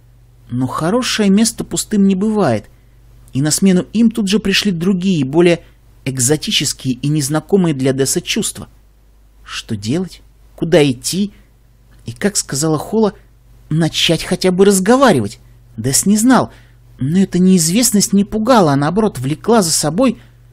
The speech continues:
словно свет во тьме. А, стоит попробовать, пусть это и серьезный риск.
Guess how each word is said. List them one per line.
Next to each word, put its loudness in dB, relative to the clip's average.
словно -4
свет 0
во -4
тьме. -4
А, -8
стоит -4
попробовать, -2
пусть -8
это -6
и -2
серьезный -2
риск. -8